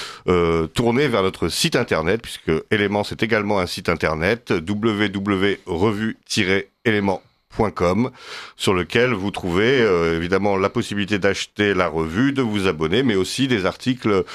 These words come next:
euh, mis, euh, mis à jour quotidiennement sur, euh, l'actualité, euh,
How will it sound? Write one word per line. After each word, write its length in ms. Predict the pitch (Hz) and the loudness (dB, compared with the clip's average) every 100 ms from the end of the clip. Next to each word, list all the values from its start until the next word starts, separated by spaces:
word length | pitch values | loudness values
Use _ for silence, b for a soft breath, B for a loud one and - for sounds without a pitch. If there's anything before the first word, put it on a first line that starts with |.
| B B B 101 | B B B 0
euh, 760 | 95 87 85 82 82 78 76 71 | 2 4 2 2 0 -2 -4 -4
mis, 340 | 101 113 123 123 | 0 2 2 2
euh, 280 | 92 90 | 2 2
mis 160 | 95 117 | 2 0
à 60 | 98 | 0
jour 180 | 123 | -2
quotidiennement 640 | 117 107 98 92 80 85 101 | -2 -4 -2 0 0 0 -2
sur, 440 | - 113 117 95 | -2 -2 0 2
euh, 20 | 90 | 2
l'actualité, 640 | 92 - 85 76 - 90 | -2 -2 -6 -6 -4 0
euh, 760 | 92 107 110 104 92 82 82 | 2 2 2 2 2 2 0